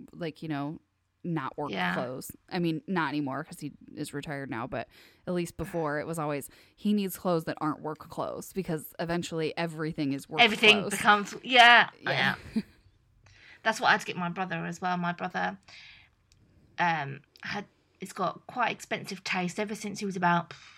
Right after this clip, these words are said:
Speaker 2: ten. And
Speaker 1: Dominic or
Speaker 2: No,
Speaker 1: Lewis?
Speaker 2: Lewis.
Speaker 1: Lewis has
Speaker 2: Lewis.
Speaker 1: expensive taste?
Speaker 2: Really bad.
Speaker 1: Really?
Speaker 2: Uh, <laughs> yeah. Um,
Speaker 1: Who knew?
Speaker 2: Yeah,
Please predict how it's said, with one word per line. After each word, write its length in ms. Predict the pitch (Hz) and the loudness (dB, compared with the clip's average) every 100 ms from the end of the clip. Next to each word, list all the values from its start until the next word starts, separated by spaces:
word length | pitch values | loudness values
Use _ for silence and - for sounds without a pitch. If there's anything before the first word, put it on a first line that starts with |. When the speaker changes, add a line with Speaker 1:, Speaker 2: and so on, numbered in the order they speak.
| - - | -14 -6
Speaker 2:
ten. 380 | 185 185 226 - _ - - - - - - _ | -2 -2 -4 -10 _ -20 -20 -20 -20 -20 -20 _
And 260 | 196 185 175 | 6 8 6
Speaker 1:
Dominic 320 | 165 165 - _ _ _ _ _ _ _ - | 2 -2 -8 _ _ _ _ _ _ _ -8
or 240 | 170 165 | -2 2
Speaker 2:
No, 340 | 233 254 208 180 | 4 6 4 4
Speaker 1:
Lewis? 320 | 156 147 - | 2 0 -4
Speaker 2:
Lewis. 560 | 220 220 196 202 - - - | 0 0 -2 -8 -14 -16 -6
Speaker 1:
Lewis 380 | 196 226 320 - | 0 2 2 -2
has 100 | 311 | 0
Speaker 2:
Lewis. 120 | 175 | 2
Speaker 1:
expensive 340 | 165 240 320 294 | 2 0 -2 -2
taste? 460 | 170 247 - - _ - _ - - - - | 0 0 -6 -14 _ -20 _ -20 -20 -20 -2
Speaker 2:
Really 300 | 208 214 196 | 6 6 8
bad. 460 | 170 160 156 - - - | 8 8 8 2 -10 -12
Speaker 1:
Really? 440 | 180 175 180 247 381 | -6 -2 0 4 10
Speaker 2:
Uh, 640 | 226 208 - - 403 277 - - | 10 12 10 12 12 12 8 0
<laughs> 220 | - - - | -2 -8 -4
yeah. 440 | 214 208 185 185 - _ _ _ _ _ - | 2 4 2 0 -10 _ _ _ _ _ -4
Um, 500 | 196 185 175 190 196 | -2 -2 -4 -8 -6
Speaker 1:
Who 180 | 247 359 | -2 2
knew? 580 | 233 190 262 185 160 160 - - _ - - _ _ _ - | 2 4 4 4 2 -2 -12 -20 _ -20 -20 _ _ _ -2
Speaker 2:
Yeah, 320 | 208 175 | 2 2